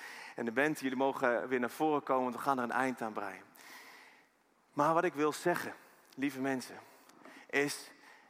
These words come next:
ik heb die geest zo vaak zo sterk werkzaam gevoeld. En ik kan echt nog heel lang doorgaan over gebedsgenezing die ik meegemaakt, over van alles en nog wat. Maar het eerlijke verhaal is ook, is dat het me soms ook nog wel een beetje aanvliegt.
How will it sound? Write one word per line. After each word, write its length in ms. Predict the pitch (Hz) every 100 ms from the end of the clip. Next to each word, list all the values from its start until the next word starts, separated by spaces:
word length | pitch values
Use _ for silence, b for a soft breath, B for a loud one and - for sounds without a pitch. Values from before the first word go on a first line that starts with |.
| B
ik 60 | 131
heb 100 | 170
die 100 | 160
geest 460 | - 190 190 175
zo 240 | - 180 185
vaak 320 | - 170 160
zo 240 | - 165
sterk 500 | 151 - - 180 180
werkzaam 580 | 127 147 180 175 - 160
gevoeld. 480 | 151 - 175 165 160
En 80 | 143
ik 100 | 143
kan 200 | 160 170
echt 180 | 175 165
nog 160 | 147
heel 380 | 143 143 190 196
lang 220 | 165 151
doorgaan 540 | 131 165 165 160 147 131
over 280 | 151 143
gebedsgenezing 1000 | 139 143 156 175 143 151 151 156 147 147
die 80 | 143
ik 80 | 135
meegemaakt, 580 | 139 147 123 131 139 135
over 180 | 143
van 140 | - 160
alles 300 | 190 175 -
en 100 | 135
nog 200 | 151 -
wat. 340 | 117 - - - - B B B B B B
Maar 140 | 139
het 120 | 165 -
eerlijke 400 | 170 202 196 160
verhaal 520 | - 151 147 165 147
is 200 | 127 127
ook, 380 | 156 143 123 - - B B
is 180 | - 139
dat 200 | 156 160
het 220 | 143 -
me 80 | 147
soms 580 | - 196 196 196 - - -
ook 220 | 160 160
nog 100 | 147
wel 160 | 151
een 100 | 147
beetje 300 | 135 139 - -
aanvliegt. 800 | 147 151 139 - 143 127 -